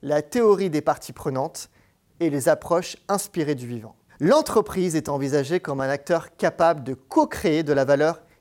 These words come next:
élargie, économique, sociale et environnementale, en mobilisant l'innovation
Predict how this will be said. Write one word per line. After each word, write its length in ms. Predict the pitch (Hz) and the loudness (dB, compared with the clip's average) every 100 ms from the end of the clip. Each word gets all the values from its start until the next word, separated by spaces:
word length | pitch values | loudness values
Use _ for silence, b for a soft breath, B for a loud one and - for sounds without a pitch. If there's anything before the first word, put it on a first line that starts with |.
| - | 2
élargie, 520 | 175 147 120 117 107 _ b b b b b | 4 4 0 -10 -14 _ b b b b b
économique, 640 | 160 160 139 147 202 - - | -2 0 0 0 -2 -6 -12
sociale 640 | - 151 - 156 170 - - | -8 -6 0 2 2 0 -4
et 100 | 151 | -2
environnementale, 840 | 151 143 131 127 127 117 170 196 - b b b b | -2 -2 -4 -4 -4 2 2 0 -8 b b b b
en 140 | - 269 | 0 4
mobilisant 500 | 214 156 135 131 220 | 4 2 -2 0 2
l'innovation 640 | 202 190 185 185 165 156 | 2 2 0 0 -6 -8